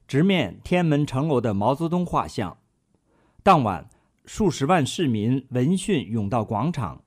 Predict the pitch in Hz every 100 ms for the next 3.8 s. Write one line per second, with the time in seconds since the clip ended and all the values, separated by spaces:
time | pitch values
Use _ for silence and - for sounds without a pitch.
0 | _ - 185 123 104 87 95 131 185 135
1 | 139 110 78 85 92 139 92 - _ _
2 | _ _ _ _ _ - 208 170 147 220
3 | 165 117 104 170 131 98 120